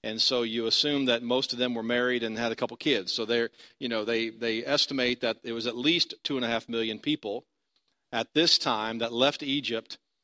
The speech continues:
Um, well, not at this time, later. But at, at, in this point in history, that's how big the Jews, Jewish population was in, in Egypt. So that's kind of a little bit of a back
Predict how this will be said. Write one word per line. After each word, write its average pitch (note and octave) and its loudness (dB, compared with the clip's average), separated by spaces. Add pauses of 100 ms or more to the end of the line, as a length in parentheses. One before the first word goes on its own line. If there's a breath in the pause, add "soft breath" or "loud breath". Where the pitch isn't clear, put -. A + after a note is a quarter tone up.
Um, G#2+ -4
well, G#2+ -6
not A2 -12
at G#2 -14
this A2 -2
time, F#2+ -6
later. G#2+ -4 (460)
But A#2+ 0
at, C3 -2
at, C3 0 (360)
in B2+ 0
this D#3 4
point D#3 0
in C3+ 2
history, C#3 2
that's C3+ 4
how C3 4
big C3+ 2 (380 loud breath)
the A#2+ 4 (160)
Jews, D3+ 2 (460)
Jewish D#3+ 2
population C3+ 2
was A2+ 0 (180)
in, C#3 0 (500 loud breath)
in C3+ 2
Egypt. C#3 0 (280 loud breath)
So C#3 4
that's E3 6
kind F#3+ 6
of D#3 4
a D3+ 4
little D#3 2
bit D#3 6
of C3+ 2
a C3 4
back C#3+ 4